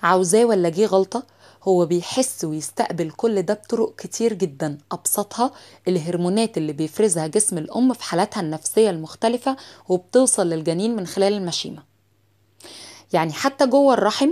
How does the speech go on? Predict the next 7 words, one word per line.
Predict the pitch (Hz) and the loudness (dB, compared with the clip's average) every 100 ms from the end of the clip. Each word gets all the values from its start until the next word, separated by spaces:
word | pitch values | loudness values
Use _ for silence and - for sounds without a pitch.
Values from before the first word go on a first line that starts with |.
| 349 - - - | -2 -14 -20 -6
ممكن | 214 294 302 | 2 4 4
الجنين | 277 202 196 233 | 4 4 2 4
يحس | 269 - 262 - | 2 0 -4 -2
بالحب | 214 196 - 240 196 | -4 -4 -2 -4 0
والعطف | 190 175 160 202 - - | 0 2 2 0 -2 0
والقبول | 175 - 165 143 175 202 | 0 0 -8 0 0 2
والأمان، | 220 226 262 254 | 2 2 2 2